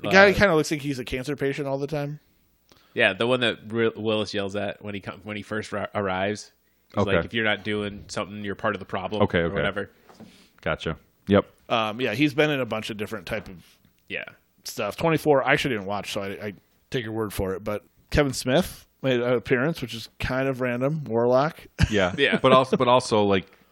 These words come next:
Speaker 3: per-, perfectly suited to play the guy,
Speaker 2: The guy,
Speaker 3: the
Speaker 2: the
Speaker 3: guy in his m-,
Speaker 2: in the
Speaker 3: parents'
Speaker 2: basement.
Speaker 3: basement. Yeah, in his mom's basement.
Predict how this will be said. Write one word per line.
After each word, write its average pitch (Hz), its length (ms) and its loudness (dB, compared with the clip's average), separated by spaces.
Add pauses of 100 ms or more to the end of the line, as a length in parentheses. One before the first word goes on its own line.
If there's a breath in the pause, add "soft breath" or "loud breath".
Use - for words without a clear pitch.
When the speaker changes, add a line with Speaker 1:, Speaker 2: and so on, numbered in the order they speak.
(180)
Speaker 3:
per-, 110 180 4
perfectly 95 840 0 (220)
suited 98 340 0
to 90 80 -6
play 92 320 0
the 95 100 0
guy, 87 400 4 (100)
Speaker 2:
The 135 100 2
guy, 107 220 2
Speaker 3:
the 208 160 2
Speaker 2:
the 123 60 8
Speaker 3:
guy 110 220 8
in 143 220 4
his 196 160 0
m-, 95 200 -4
Speaker 2:
in 160 160 2
the 139 60 4
Speaker 3:
parents' 104 260 8
Speaker 2:
basement. 113 200 6
Speaker 3:
basement. 95 340 0 (100)
Yeah, 92 140 0
in 90 60 0
his 92 120 -4
mom's 98 280 6
basement. 92 520 0